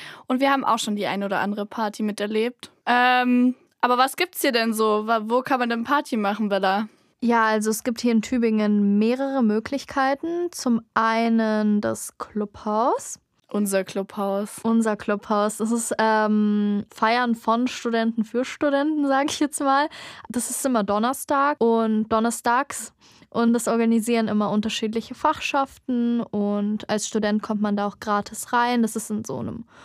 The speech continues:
Speaker 2: großen Gebäude, wo eigentlich, glaub ich, immer die Cafeteria ist.
Speaker 1: Ja, genau. Es ist mega groß. Du triffst immer irgendwelche Leute.
Speaker 2: Ja, die Getränke sind auch günstig.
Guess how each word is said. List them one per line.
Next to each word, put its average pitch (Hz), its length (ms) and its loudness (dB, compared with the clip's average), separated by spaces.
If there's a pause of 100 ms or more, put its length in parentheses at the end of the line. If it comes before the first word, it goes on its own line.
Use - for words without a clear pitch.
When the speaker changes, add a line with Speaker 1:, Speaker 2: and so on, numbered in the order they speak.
(160)
Speaker 2:
großen 214 400 0
Gebäude, 247 680 0 (380)
wo 226 80 0
eigentlich, 233 480 0
glaub 214 220 0
ich, 214 120 -4
immer 214 160 -2
die 208 140 -2
Cafeteria 220 840 -4
ist. - 240 -12
Speaker 1:
Ja, 254 220 2
genau. 220 520 0 (160)
Es 214 120 -4
ist 208 200 -4
mega 214 320 2
groß. 226 400 -2
Du - 80 -12
triffst 214 320 -8
immer 202 300 -4
irgendwelche 196 540 -4
Leute. 190 880 -4 (120)
Speaker 2:
Ja, 240 260 2 (200)
die 247 60 -2
Getränke 247 440 -2
sind 294 200 -2
auch 302 180 -4
günstig. 311 680 -4